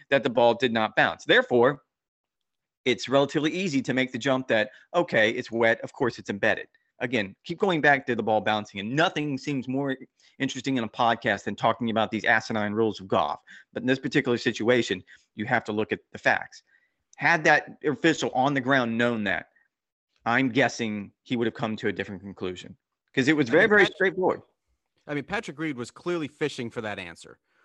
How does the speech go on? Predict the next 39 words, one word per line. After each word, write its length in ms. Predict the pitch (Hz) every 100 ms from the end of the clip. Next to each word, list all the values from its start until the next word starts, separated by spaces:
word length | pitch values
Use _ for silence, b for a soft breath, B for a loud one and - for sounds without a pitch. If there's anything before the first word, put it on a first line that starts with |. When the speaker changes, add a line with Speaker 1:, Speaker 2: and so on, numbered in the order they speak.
| _
Speaker 2:
When 140 | - 117
he 120 | 185
walked 360 | 185 170 160 160
up 180 | 147 -
to 120 | 139
his 200 | 135 147
golf 320 | 131 117 -
ball 300 | 95 85 87 _ _ _ _ _ _
and 120 | 110
saw 240 | 107 135 127
where 220 | 123 123
it 140 | 131
was 120 | 135 123
sitting, 420 | - 120 87 85 _ _ _ _ _ _ _ _ _
presumably, 800 | 147 127 196 220 117 110 98 101 _ _ _ _ _
when 100 | 120
he's 220 | 123 175 165
asking 460 | 156 156 - 139
that 180 | 127 117
volunteer 720 | 123 127 120 - 120 107 101 -
and 120 | 107
his 100 | 107
playing 300 | - 120 113
partners, 320 | 117 90 101
"Hey, 120 | 139
did 140 | 120 104
you 100 | 123
see 200 | - 123
it 80 |
bounce?" 400 | - 104 87 - - _ _ _ _
He 180 | 202
knew 160 | 220 226
the 160 | 156 147
answer 220 | 139 135
that 160 | 117
he 80 | 113
wanted 280 | 110 113 107
to 40 |
receive. 380 | 87 - 104 -